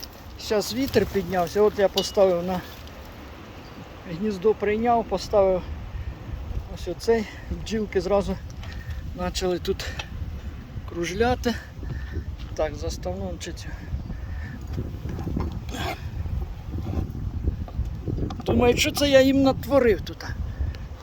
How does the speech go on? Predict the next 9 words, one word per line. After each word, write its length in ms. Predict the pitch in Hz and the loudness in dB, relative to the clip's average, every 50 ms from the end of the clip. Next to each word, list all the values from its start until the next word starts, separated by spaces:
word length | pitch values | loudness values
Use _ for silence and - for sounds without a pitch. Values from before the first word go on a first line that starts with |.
| - - - - - - - - - - - - - - - - - - - - - - - - - - - - - - - - - | -12 -12 -12 -10 -10 -12 -12 -12 -10 -10 -10 -8 -8 -8 -8 -8 -6 -8 -8 -8 -10 -12 -14 -14 -14 -14 -14 -10 -10 -10 -10 -10 -2
Ось 240 | 190 202 196 185 - | 2 2 2 2 4
так 200 | - 202 180 160 - | 2 2 2 2 0
от 160 | 180 175 - | -2 -2 0
я 120 | 180 180 180 | 0 -2 0
їм 100 | 180 170 | -2 -2
поставив 680 | - 220 202 180 - - - 277 247 226 226 208 180 - - - - - - - - - - - - - - - - - - - - - - | -2 -2 -2 -2 2 4 6 6 6 6 4 4 0 -2 -8 -14 -14 -16 -16 -16 -16 -14 -14 -14 -14 -14 -16 -16 -16 -14 -14 -16 -16 -16 -4
під 120 | - 202 170 160 180 | -2 -2 -2 -2 -2
низ 260 | 196 202 180 - - | 0 0 0 -2 -4
корпус. 540 | - 233 247 254 247 - - 262 208 - | 4 6 6 6 6 6 0 -2 -2 -2